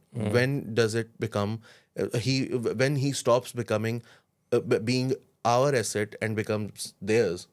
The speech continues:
Speaker 1: हम्म।
Speaker 2: ये हमें नहीं पता चलता।
Speaker 1: हम्म।
Speaker 2: नंबर वन, इसकी सबसे बड़ी मिसाल इलियास कश्मीरी की है, जो कि आईएसआई से ताल्लुक़ रखते थे। आईएसआई की तरफ से एक एजेंट थे,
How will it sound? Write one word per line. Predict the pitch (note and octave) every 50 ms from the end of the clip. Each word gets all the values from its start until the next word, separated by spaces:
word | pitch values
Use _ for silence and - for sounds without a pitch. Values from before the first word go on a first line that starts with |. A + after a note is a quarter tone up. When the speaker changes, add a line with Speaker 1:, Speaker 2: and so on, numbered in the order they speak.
| _ _ -
Speaker 1:
हम्म। | A2 G#2+ G#2+ G2+
Speaker 2:
ये | A#2 -
हमें | A2 B2+ B2 A#2
नहीं | A2+ G2+
पता | D#2+ E2+ - E2+
चलता। | E2 D#2+ - - - - -
Speaker 1:
हम्म। | G#2 G2+ G2 G2 G#2
Speaker 2:
नंबर | G#2+ G#2 G2+ G#2
वन, | F#2 F2 F2 G2 - - - - _ _ _ -
इसकी | C3 - - C#3+ C#3+ C#3 C3+ -
सबसे | - - A#2+ - - C#3+
बड़ी | C3+ C3+ C3
मिसाल | B2+ G#2+ - G#2 G#2 A2+ - -
इलियास | A#2+ A2 G#2 G2+ G2+
कश्मीरी | - G#2+ - - F#2 E2+ F2+ F2
की | - F2+
है, | G2+ G#2
जो | G#2+ G#2
कि | G2 A2
आईएसआई | - - G2 G2 G2 G2 - - F#2+ F#2
से | G#2 F#2+
ताल्लुक़ | - G2 G2 G2+ G2+ A2+
रखते | G2+ - - A2+
थे। | G#2 C3 D3 - - - - - - - - - -
आईएसआई | F#2 G#2 G#2 G#2+ G#2+ - A2 G#2
की | G2 A2+
तरफ | G2 G2+ G2+ F#2+ F#2
से | - A2 G2 -
एक | G2 F#2+ - - -
एजेंट | G2 F#2 - G2 F#2+ G2 G#2 - -
थे, | B2+ -